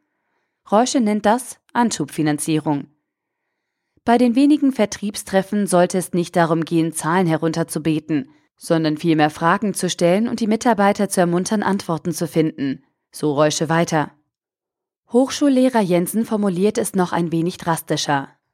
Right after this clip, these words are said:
Als Vertriebsleiter muss man seine Mitarbeiter in die Pflicht nehmen, ohne sie zu entmündigen. Denn im Vertrieb gilt, wie in wohl kaum einem anderen Chef-Mitarbeiter-Verhältnis,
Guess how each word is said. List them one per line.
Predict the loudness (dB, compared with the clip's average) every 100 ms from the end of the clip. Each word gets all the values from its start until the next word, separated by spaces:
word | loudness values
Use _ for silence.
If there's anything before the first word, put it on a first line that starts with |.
| -8
Als | -2 -2 0
Vertriebsleiter | -2 0 -4 -2 2 2 2
muss | 0 0
man | 0 2
seine | 2 2
Mitarbeiter | 0 -2 2 2 2
in | -2
die | -4
Pflicht | -4 -6 -6 -4
nehmen, | -2 -2 -4
ohne | -2 -2 0
sie | -2
zu | 0 0
entmündigen. | 0 -2 0 -2 -2 -2 -4 _ _ _ _ _ 0
Denn | 2
im | 2 0
Vertrieb | 0 0 0 0 2
gilt, | 2 2 0 -12
wie | -2 0
in | 0
wohl | -2
kaum | -2 0 0 0
einem | 0 2
anderen | 0 0 -2
Chef-Mitarbeiter-Verhältnis, | -2 -2 -2 -4 -2 2 2 0 -2 -2 0 -2 -4 -4